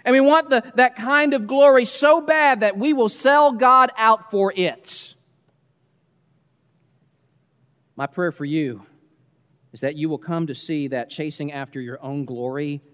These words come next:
will never bring peace and joy and satisfaction. It's a house of cards, and it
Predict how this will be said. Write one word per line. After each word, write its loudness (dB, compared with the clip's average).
will -18
never -8
bring -12
peace -14
and -16
joy -10
and -20
satisfaction. -12
It's -14
a -16
house -14
of -20
cards, -14
and -16
it -20